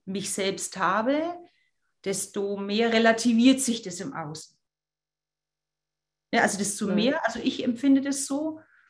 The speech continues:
Speaker 1: je sicherer ich in mir bin, desto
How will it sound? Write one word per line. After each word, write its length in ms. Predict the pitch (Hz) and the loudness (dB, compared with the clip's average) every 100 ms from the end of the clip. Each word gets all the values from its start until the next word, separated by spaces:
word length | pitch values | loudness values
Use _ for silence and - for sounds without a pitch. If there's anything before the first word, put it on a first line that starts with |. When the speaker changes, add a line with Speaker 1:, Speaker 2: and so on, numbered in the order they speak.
| _ _ - | _ _ -6
Speaker 1:
je 120 | 208 | -6
sicherer 520 | - 277 285 254 226 | 0 2 2 2 0
ich 180 | - - | -2 2
in 280 | 233 233 247 | 4 8 8
mir 220 | 339 370 | 8 4
bin, 140 | 247 | -2
desto 560 | 214 - 220 214 - | -4 -6 -8 -8 -10